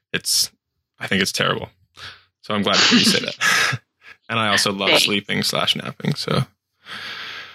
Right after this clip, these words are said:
Speaker 2: I love sleeping.
Speaker 1: Yeah. Okay, last one. When you feel unfocused or overwhelmed, what do you do or what questions do you ask yourself to get yourself back on track?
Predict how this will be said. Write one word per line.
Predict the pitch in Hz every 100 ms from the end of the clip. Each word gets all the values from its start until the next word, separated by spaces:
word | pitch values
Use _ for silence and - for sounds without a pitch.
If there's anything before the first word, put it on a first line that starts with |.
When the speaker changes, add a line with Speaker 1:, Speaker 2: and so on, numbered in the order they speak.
| - -
Speaker 2:
I | 196
love | 190 180 170 165
sleeping. | - 131 95 - 67 - - _ -
Speaker 1:
Yeah. | - - _ _ _ _ - - - _ _ _
Okay, | 127 139 127 -
last | 117 117 -
one. | 123 151 - _ _ _ _ -
When | 117 120
you | 123
feel | 120 - 120 113 -
unfocused | 110 110 120 117 117 - - - - - _ _ -
or | 101 101 101
overwhelmed, | 107 101 101 110 139 151 160
what | - 117 113
do | 113
you | 107
do | 113 110 127
or | 131 107 107
what | 113
questions | - 107 - - 101 -
do |
you | 107
ask | - - -
yourself | - - - - 123
to | -
get | 110
yourself | - - -
back | - - -
on |
track? | - -